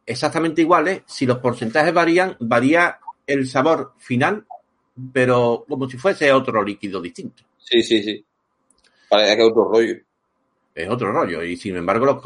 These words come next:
Speaker 1: los porcentajes son lo único que varían. Son los
Speaker 2: Mm.
Speaker 1: tres tabacos iguales, con porcentajes distintos, y de ahí te sale una mezcla, pues, que
Speaker 2: Vaya.
Speaker 1: sabe otra, sabe a otra cosa.
Speaker 2: Con la taquia, sobre todo, hay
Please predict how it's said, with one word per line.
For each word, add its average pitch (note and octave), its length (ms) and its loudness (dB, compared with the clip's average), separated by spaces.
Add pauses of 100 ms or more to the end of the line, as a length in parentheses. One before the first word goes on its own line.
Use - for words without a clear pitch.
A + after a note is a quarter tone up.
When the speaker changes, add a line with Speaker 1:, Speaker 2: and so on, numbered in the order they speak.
Speaker 1:
los G2 180 -6
porcentajes A#2 480 -4
son D3 120 0
lo A#2 80 4
único A2 260 0
que F2+ 60 -2
varían. G2+ 360 -2 (140)
Son G2 180 -8
los G2+ 140 -2
Speaker 2:
Mm. A#2+ 220 -8
Speaker 1:
tres - 180 -6
tabacos F#3 520 0
iguales, G3+ 520 2 (180)
con A#2 140 -4
porcentajes A#2 460 0
distintos, F3+ 520 -4 (400)
y G#2+ 100 -8
de G2+ 100 2
ahí B2 160 4
te C#3 120 -2
sale D3 240 0
una D3+ 140 -4
mezcla, E3+ 400 -2 (420)
pues, - 160 -14
que F2+ 80 -2
Speaker 2:
Vaya. F#2 120 6
Speaker 1:
sabe F#2 120 4
otra, G2+ 180 -4 (200)
sabe C#3+ 240 4
a G2+ 60 6
otra E2+ 200 -4
cosa. - 280 -14 (380)
Speaker 2:
Con G#2 140 2
la F2 140 0
taquia, G#2 300 2
sobre F2+ 280 -2
todo, G2+ 240 0
hay G#2+ 520 0